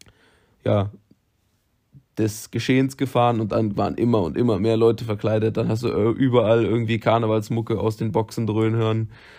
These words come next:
Dann haben wir erstmal noch einen Kumpel besucht von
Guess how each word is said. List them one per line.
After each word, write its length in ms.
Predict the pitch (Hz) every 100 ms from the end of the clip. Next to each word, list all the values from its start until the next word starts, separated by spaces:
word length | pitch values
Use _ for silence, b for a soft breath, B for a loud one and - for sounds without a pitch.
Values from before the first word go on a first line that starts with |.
| B B B -
Dann 140 | 113
haben 140 | 123
wir 80 | 135
erstmal 260 | 123 135 139
noch 140 | 127
einen 120 | 131
Kumpel 360 | 110 - 156 175
besucht 440 | 160 160 87 -
von 400 | - 139 139 127